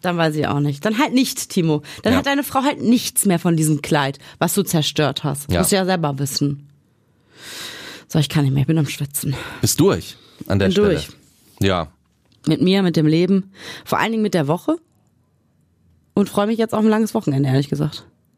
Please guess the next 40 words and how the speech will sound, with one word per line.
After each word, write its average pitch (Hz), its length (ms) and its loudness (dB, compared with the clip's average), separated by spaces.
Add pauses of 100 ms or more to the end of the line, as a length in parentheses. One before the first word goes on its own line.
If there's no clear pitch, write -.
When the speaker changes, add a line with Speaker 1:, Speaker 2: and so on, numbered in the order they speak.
Speaker 2:
Ja. 98 240 2 (560)
Speaker 1:
Fink-, 226 220 0 (360)
Fink-, 262 320 0
Speaker 2:
Pfingsten. 170 600 -2 (260)
Speaker 1:
Pfingsten. 269 800 0 (240)
Speaker 2:
Ja. 92 240 0 (180)
Speaker 1:
Machst 226 200 -2
was 254 120 -2
Tolles? 277 340 0
Nee. 147 220 2 (140)
Machst - 180 0
du 196 40 0
Rasenplatt 139 520 -4
wieder? 131 160 2 (420)
Speaker 2:
Ich 98 160 2
mach, 92 320 0
oh, 82 300 0
ja, 107 560 2
nee, 208 300 4
nee, 196 160 2
nee, 170 160 2
hab 92 200 -2
schon, 139 280 0
äh, 127 240 0
einiges 123 380 2
vor. 113 160 2
Morgen 104 280 0
arbeite 95 420 0
ich 131 120 -4
ja 123 100 2
erstmal 139 300 0
noch. - 240 -6 (300)
Speaker 1:
Ja 131 120 0
gut, 135 340 -2
muss 143 120 0
ja 160 80 2
jeder 139 180 4
selber 151 300 0
wissen. 269 340 2
Speaker 2:
Ne? 120 260 2